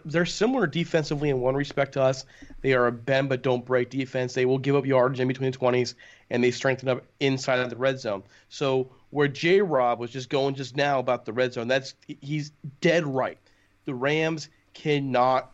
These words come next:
falter. They have to score. So I'm expecting the Rams to get inside the twenty and pound that football. Go behind the bowling ball, C J Anderson, Todd Gurley, move the ball in there, and, and not leave anything on the field. So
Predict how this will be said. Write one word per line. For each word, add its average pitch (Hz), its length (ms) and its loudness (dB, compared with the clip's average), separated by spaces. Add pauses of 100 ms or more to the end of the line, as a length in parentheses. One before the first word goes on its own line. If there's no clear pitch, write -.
(120)
falter. 113 360 0
They 98 280 -8
have - 380 -4
to 131 80 -10
score. 110 360 -6 (220)
So - 160 -6
I'm 135 60 2
expecting 147 380 -4
the 156 60 -2
Rams 147 240 2
to 127 80 -10
get 147 140 -2
inside 151 220 -6
the - 20 -6
twenty 131 360 0
and 107 140 -6
pound 120 280 2
that 113 120 2
football. 92 500 -4 (300)
Go 123 160 4
behind 127 340 2
the 127 40 -2
bowling 127 300 0
ball, 120 360 2 (120)
C - 120 -12
J 131 220 0
Anderson, 123 480 -2 (420)
Todd 127 220 2
Gurley, 127 420 0 (220)
move 135 200 -4
the 135 60 -2
ball 123 240 4
in 117 80 2
there, 120 300 2
and, 120 280 0
and 117 340 -2 (760)
not 147 420 2
leave 147 180 0
anything 135 200 -2
on 120 60 -4
the 117 60 -4
field. 98 320 -10
So 113 280 -2